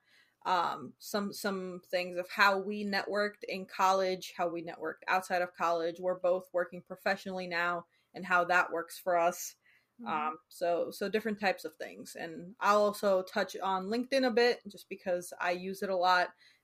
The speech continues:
Speaker 1: Uh, I used it previously for one of my jobs, and I also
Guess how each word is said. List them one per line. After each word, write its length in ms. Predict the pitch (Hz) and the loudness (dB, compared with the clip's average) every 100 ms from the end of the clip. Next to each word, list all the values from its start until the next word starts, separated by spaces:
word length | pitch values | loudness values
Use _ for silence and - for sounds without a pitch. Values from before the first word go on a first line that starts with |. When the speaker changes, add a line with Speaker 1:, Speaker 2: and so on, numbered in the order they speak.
| - | -4
Speaker 1:
Uh, 40 | 170 | 0
I 220 | 170 175 | 2 2
used 300 | 202 202 175 | 0 -4 2
it 240 | 185 175 | 2 2
previously 580 | - 214 208 208 208 202 | -2 -2 -2 -4 -4 -4
for 220 | 202 196 | -4 -4
one 180 | 190 190 | -4 -4
of 160 | 190 190 | -4 -4
my 380 | 185 185 180 175 | -2 -2 -4 -4
jobs, 380 | 196 180 180 185 | 2 2 2 -2
and 100 | 170 | -6
I 80 | 170 | -6
also 260 | 175 180 | -6 -10